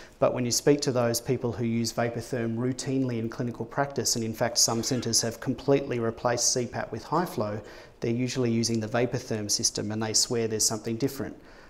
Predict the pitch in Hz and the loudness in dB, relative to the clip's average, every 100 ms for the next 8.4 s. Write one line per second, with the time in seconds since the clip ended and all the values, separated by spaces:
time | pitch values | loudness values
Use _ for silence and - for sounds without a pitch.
0 | - - - 131 156 185 - 127 123 135 | -20 -10 0 6 8 8 6 2 2 0
1 | - 135 131 143 147 135 107 110 - 165 | 2 2 4 2 2 0 -4 -2 0 0
2 | 127 113 113 107 127 113 143 160 117 113 | 2 0 0 0 0 0 0 -2 -2 -2
3 | 117 123 120 113 123 117 117 113 113 - | -2 -2 -2 -2 0 0 0 0 -2 -2
4 | 113 127 117 123 135 - 120 117 113 113 | 0 2 4 2 0 -6 -6 -2 -2 -2
5 | 113 110 - 120 120 120 - 120 113 113 | -4 -4 -4 -2 -2 -4 -4 -2 -2 -4
6 | 110 117 117 120 120 117 113 110 127 123 | -2 -2 -2 -2 -2 0 -2 -2 0 2
7 | - 113 113 117 120 123 117 117 113 110 | 2 0 0 0 0 0 -2 -4 -4 -2
8 | 120 123 175 220 | 0 0 0 -2